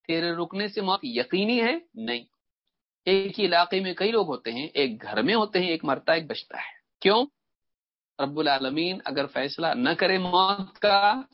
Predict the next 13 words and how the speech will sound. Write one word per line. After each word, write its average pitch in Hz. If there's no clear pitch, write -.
نہیں 127
مرے 78
گا۔ -
تو 190
احتیاط، 185
حدیث 208
میں 240
دیکھیے 226
دونوں 208
چیزیں 196
بتائی 117
گئی 104
ہیں -